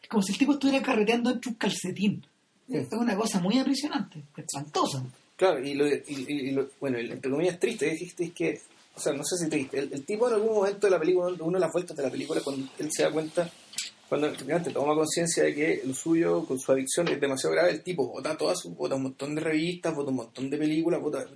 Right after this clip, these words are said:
Speaker 2: bolsas enteras de basura, ¿cachai?
Speaker 1: Sí.
Speaker 2: Las trata de botar. Entonces esta cuestión tiene, y tiene entre comillas esta recaída, es decir, aquí la cosa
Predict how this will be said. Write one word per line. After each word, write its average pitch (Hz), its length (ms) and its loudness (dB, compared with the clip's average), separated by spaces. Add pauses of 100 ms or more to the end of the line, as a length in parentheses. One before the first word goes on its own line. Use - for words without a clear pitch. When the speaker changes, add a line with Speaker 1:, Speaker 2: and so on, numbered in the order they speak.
(140)
Speaker 2:
bolsas 160 320 2
enteras 180 460 2
de 214 80 0
basura, 202 360 -2
¿cachai? - 280 -20 (320)
Speaker 1:
Sí. 196 80 -2 (140)
Speaker 2:
Las 135 200 -2
trata 185 160 6
de 226 80 6
botar. 226 320 0 (640)
Entonces 165 320 2
esta 170 100 0
cuestión 165 320 2
tiene, 190 580 2
y 151 180 0
tiene 175 280 0
entre 180 160 -2
comillas 170 280 0
esta 160 140 -2
recaída, 170 500 4
es 151 120 -2
decir, 180 300 2
aquí 160 160 -2
la 190 120 2
cosa 190 360 0